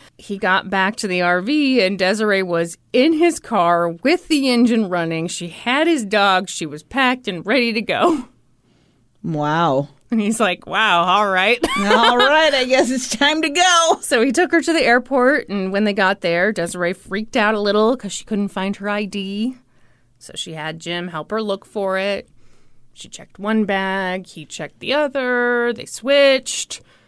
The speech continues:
Speaker 1: Desiree eventually found her I D.
Speaker 2: Oh, I was pretty worried about Desiree.
Speaker 1: Were you?
Speaker 2: No.
Speaker 1: I'm starting to think you don't give a shit about Desiree.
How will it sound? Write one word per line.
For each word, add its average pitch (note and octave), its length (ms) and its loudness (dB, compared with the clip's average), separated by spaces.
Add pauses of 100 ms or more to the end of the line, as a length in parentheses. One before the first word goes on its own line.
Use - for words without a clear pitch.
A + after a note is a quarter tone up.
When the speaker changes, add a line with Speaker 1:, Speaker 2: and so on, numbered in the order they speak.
(1080)
Speaker 1:
Desiree A#3+ 420 4
eventually F3 420 -4
found C#3+ 280 -12
her D3 100 -14
I C3 120 -12
D. - 280 -20 (140)
Speaker 2:
Oh, F#3 260 -2
I F3 140 0
was F#3 140 0
pretty E3+ 200 -4
worried D3+ 400 -4 (400)
about E3+ 280 -4
Desiree. D#3 520 -6 (720)
Speaker 1:
Were G#3 160 -6
you? A#3+ 340 -8
Speaker 2:
No. G#3 680 4 (1040)
Speaker 1:
I'm A#3+ 200 -2
starting E3 380 -12
to D#3+ 100 -14
think D#3+ 240 -16
you E3 60 -10
don't D#3 160 -8
give D#3+ 180 -18
a - 40 -20
shit - 460 -10
about - 260 -18
Desiree. E3 800 -2